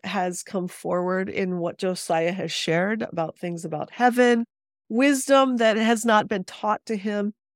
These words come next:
And it has certainly opened my eyes and my understanding to a God that is active, is involved, and hears us when we pray.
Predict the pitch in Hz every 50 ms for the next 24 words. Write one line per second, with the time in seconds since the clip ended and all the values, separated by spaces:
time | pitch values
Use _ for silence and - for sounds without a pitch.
0 | _ _ _ - 202 220 226 240 247 233 208 - - - - 247 254 262 220 -
1 | 202 196 196 185 180 180 175 180 - _ _ _ - - 226 233 214 - 226 196
2 | 185 180 180 190 208 226 247 240 226 190 170 165 131 123 147 160 - 165 170 180
3 | 196 220 240 240 208 185 165 165 165 165 - - - 175 170 165 165 165 165 170
4 | 175 - _ _ _ _ _ _ _ - - - 294 262 240 214 196 - 233 240
5 | 247 262 254 226 247 214 214 196 175 - - - 165 170 180 214 - - - 254
6 | 269 277 277 294 294 - - _ _ _ _ _ _ _ - 202 196 196 196 185
7 | 180 160 165 165 175 180 190 196 214 240 254 269 285 277 - - _ _ _ _
8 | _ _ - 196 202 202 185 208 226 220 233 220 233 233 - - 202 190 185 180
9 | 165 160 - - - 185 160 160 - - - 196